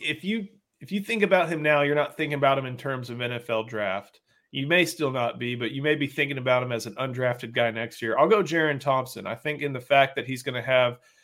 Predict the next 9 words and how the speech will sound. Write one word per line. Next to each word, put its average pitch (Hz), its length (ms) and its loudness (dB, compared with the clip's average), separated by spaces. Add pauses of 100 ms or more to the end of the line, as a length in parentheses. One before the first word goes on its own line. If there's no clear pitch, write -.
(180)
experience 160 920 4
around 143 420 2
him, 165 300 -4
his 135 300 -6
own 143 240 0
experience, 151 800 -2
he's 127 160 -10
a 110 60 -4
leader. 131 640 -4